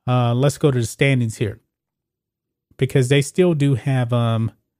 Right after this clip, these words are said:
the M L B standings. Actually, you can click on the Astros here, for example, and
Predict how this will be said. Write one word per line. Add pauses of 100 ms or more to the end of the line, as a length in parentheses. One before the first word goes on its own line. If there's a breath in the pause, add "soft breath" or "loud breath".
(280)
the
M
L
B
standings.
Actually,
you
can
click
on
the
Astros
here,
for
example, (720)
and